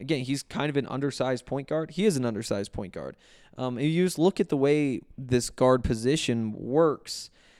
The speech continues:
you know, first of all, you've got Keyshawn, who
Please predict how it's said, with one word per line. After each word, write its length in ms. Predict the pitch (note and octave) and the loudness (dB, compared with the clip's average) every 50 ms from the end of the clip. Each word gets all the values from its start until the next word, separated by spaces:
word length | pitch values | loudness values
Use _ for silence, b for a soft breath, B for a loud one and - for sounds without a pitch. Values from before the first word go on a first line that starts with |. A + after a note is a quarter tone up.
| b b b b | b b b b
you 100 | - A#2+ | -4 -2
know, 120 | A#2+ A#2+ | -2 -2
first 300 | A2+ - - D#3 D#3 D3+ | -2 2 4 4 4 6
of 60 | - D#3 | 4 4
all, 120 | D3 C#3 | 4 6
you've 160 | C3 B2 A#2+ | 4 2 2
got 380 | - C3+ C3 C#3 C#3+ - - - | 2 2 4 4 2 2 -2 -4
Keyshawn, 600 | - - D3+ D3+ C#3 - C3 A#2 A2+ G#2+ G#2+ A#2+ | -2 0 0 0 0 0 -2 -2 -2 -2 -4 -4
who 380 | B2 B2+ A#2+ A2+ A2 A2 G#2+ | -2 -2 0 0 0 -2 -4